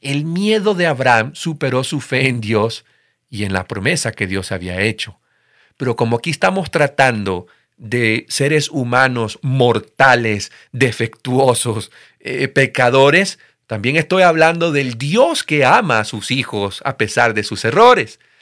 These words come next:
Y como Dios es fiel en sus promesas, Dios siempre está ayudándonos. Él tuvo que intervenir para salvar, salvaguardar la vida de Saraí.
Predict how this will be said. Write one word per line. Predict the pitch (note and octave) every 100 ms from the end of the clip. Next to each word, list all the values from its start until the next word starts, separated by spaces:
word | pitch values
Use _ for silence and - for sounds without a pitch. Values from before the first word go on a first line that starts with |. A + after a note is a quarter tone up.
| _ -
Y | E3+
como | A3+ B3
Dios | D4 C#4+
es | D4+ -
fiel | B3+ B3+
en | B3+
sus | - F#3
promesas, | - C#3+ C3 C3+ C#3+ B2+ A#2 A#2+ B2 _ _ _
Dios | A#2+ C3+ F3 - - _ _
siempre | - D#3+ F3 E3+ D#3+
está | - - E3
ayudándonos. | E3 C#3+ C3+ B2 D3 D3 A#2+ B2+ D#3+ G#3+ A3 _ _ _ -
Él | A2
tuvo | A#3 B3+ B3+
que |
intervenir | G#3 F#3 E3 D3+ C3+ D#3+ A#3+ -
para | F3 D3
salvar, | D3 C3+ A#2+ B2+ -
salvaguardar | - C#3+ C3 C3 C3 A#2+ D#3+ A#3
la | F3 C3+
vida | G#3 A#3
de | D#3+
Saraí. | - A2 G2 F#2 E2+